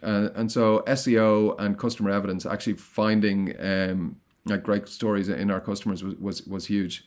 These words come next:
Um, actually, Ramp is kind of, kind of interesting. Um, you know, obviously, t-, people talk about the competition with Brex a lot, uh, but Brex was way more focused on,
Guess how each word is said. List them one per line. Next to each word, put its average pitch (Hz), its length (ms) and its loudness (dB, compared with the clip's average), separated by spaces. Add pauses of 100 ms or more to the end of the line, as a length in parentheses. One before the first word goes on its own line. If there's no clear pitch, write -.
(120)
Um, 101 580 0 (640)
actually, 123 280 4
Ramp 117 200 6
is 107 80 -4
kind 107 180 2
of, - 60 -8
kind 110 200 2
of 104 80 2
interesting. 113 640 2
Um, 104 720 4 (440)
you 110 80 -4
know, 107 80 4
obviously, 104 360 0 (300)
t-, - 120 -6
people 113 240 -2
talk 104 160 0
about 101 160 0
the - 40 -14
competition 104 400 -2
with 95 120 -6
Brex 104 360 -2
a 110 60 0
lot, 123 340 0 (140)
uh, 101 220 2
but 101 160 -4
Brex 120 280 0
was 98 160 -4
way 107 200 0
more 107 180 4
focused 101 360 -2
on, 98 200 -2